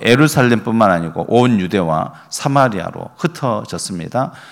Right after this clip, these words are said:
마치 불똥이 튀어서 흩어진 곳마다 불이 일어나는 것처럼 이 흩어진 사람들이 가만히 있지 아니하고 그 안에 있는 예수의 불,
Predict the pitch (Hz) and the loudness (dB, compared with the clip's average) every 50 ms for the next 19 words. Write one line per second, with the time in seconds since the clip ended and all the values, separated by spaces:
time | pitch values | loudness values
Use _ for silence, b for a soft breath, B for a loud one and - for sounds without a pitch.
0 | B B B - 117 120 120 - - 131 123 110 - - - 131 - - 156 147 | B B B 4 4 4 4 2 0 0 0 0 -2 -4 -8 -6 2 4 4 4
1 | 143 127 113 - - - 127 120 113 - 127 135 143 180 - - - - 190 - | 4 2 0 -2 -2 0 0 0 0 2 0 0 0 0 -4 -10 -8 -8 -4 0
2 | - 180 160 147 110 110 104 101 101 98 90 95 92 - - - 117 120 117 95 | 0 0 0 0 -2 -2 0 2 2 2 2 2 -2 -2 -2 0 2 2 2 2
3 | 90 90 101 95 92 92 90 82 80 80 78 - - 98 113 123 113 90 B B | 0 0 0 0 0 0 0 -2 -6 -8 -8 -6 -2 0 0 0 0 -2 B B
4 | B B B B B 156 147 143 180 175 - 196 185 170 156 135 139 135 135 123 | B B B B B -4 -2 -2 -2 -2 -2 -2 -2 -2 -2 -2 0 0 0 0
5 | 113 107 101 110 110 113 120 B B B B B - - 151 143 139 117 95 90 | 0 -2 -2 0 0 0 -2 B B B B B -4 0 2 4 4 4 2 0
6 | - - 90 85 87 87 80 - - 87 - - - 143 127 110 104 107 104 98 | -2 -4 -4 -4 -4 -6 -6 -8 -10 -12 -12 -6 0 2 4 6 6 4 4 2
7 | 90 87 82 80 80 82 85 95 143 B B B B B B B - 107 117 120 | 0 -2 -4 -4 -4 -6 -6 -8 -10 B B B B B B B 0 2 4 4
8 | 117 - - 98 90 78 - - - 90 85 80 | 4 2 -2 -4 -4 -4 -6 -8 -8 -6 -6 -8